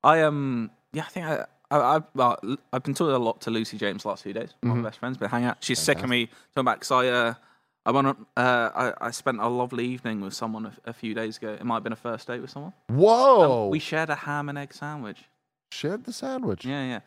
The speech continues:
Speaker 2: Okay.
Speaker 1: It's, like, a nice, it wasn't, we didn't just go, like, into a supermarket and buy a sandwich, but yeah. I hope
Speaker 2: You
Speaker 1: they're not watching.
Speaker 2: You made it yourself?
Speaker 1: No,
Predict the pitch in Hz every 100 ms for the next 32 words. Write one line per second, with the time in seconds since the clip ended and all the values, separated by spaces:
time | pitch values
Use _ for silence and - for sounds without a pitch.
0 | - 139 147 - - 143 131 135 135 170
1 | 151 110 127 139 - 104 90 95 98 104
2 | - - - 110 101 80 82 87 85 76
3 | - 95 90 78 - - 85 - _ 123
4 | 107 98 _ _ _ - - 131 127 170
5 | - - _ - 135 _ _ 113 120 110
6 | 80 - 170 - _ _ - - 381 180
7 | 202